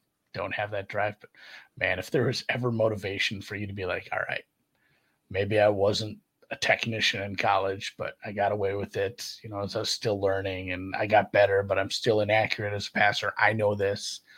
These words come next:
I'm gonna do everything to get better." Man, just go look at those graphics they put up for all the, you know, the recently paid quarterbacks. Like, just, just, man, just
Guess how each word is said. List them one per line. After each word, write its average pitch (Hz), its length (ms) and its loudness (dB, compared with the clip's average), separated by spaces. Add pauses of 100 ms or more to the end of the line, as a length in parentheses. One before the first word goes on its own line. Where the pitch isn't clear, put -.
(260)
I'm 117 100 2
gonna 113 120 6
do 120 160 6
everything 107 280 2
to 104 80 -2
get 101 180 -4
better." 95 380 2
Man, - 160 2 (120)
just - 300 -8 (340)
go 147 140 6
look 156 260 6
at 165 100 2
those 120 540 2 (280)
graphics - 540 6
they - 100 -2
put - 240 0
up 98 200 0
for - 460 -4
all 110 220 10
the, 98 240 2 (120)
you 110 80 -8
know, 104 120 -4
the 104 180 -6
recently - 420 -2
paid 107 360 0
quarterbacks. - 720 -2
Like, - 280 -14 (680)
just, - 420 -12
just, - 260 -18
man, - 200 -4
just - 220 -10